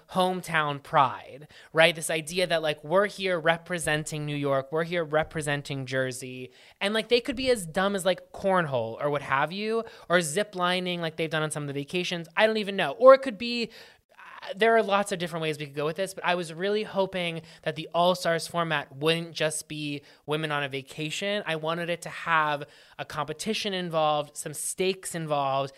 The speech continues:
and I thought stakes both on the grill and stakes just, like, actually high stakes. And I really wanted the possibility of, like, walking away from it being, like, each week, like, a new city is eliminated.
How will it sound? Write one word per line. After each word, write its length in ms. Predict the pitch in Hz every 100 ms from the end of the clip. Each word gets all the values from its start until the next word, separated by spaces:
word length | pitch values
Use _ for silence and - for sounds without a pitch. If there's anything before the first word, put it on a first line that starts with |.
| - -
and 120 | 151
I 60 | 156
thought 220 | 156 151 - _ -
stakes 400 | - - 196 -
both 420 | - 185 180 - 170
on 100 | 156
the 80 | 156
grill 340 | 220 220 214
and 260 | 175 180 180
stakes 400 | - 156 151 -
just, 220 | 151 -
like, 140 | 143 147
actually 320 | 139 - 156
high 200 | 190 208
stakes. 400 | - 151 139 - - -
And 200 | - 165
I 60 | 165
really 340 | 160 185 196
wanted 300 | 185 170 170
the 80 | 156
possibility 440 | 339 165 - 165 160
of, 80 |
like, 160 | 147 -
walking 340 | 151 156 202
away 220 | 185 165 165
from 140 | 170
it 80 | 160
being, 160 | 160
like, 200 | 156 143 - - -
each 340 | 240 226 -
week, 300 | 175 196 185
like, 160 | 170 160
a 60 |
new 160 | 156 143
city 420 | - - 170 170
is 140 | 135
eliminated. 840 | 127 135 196 214 208 208 202 196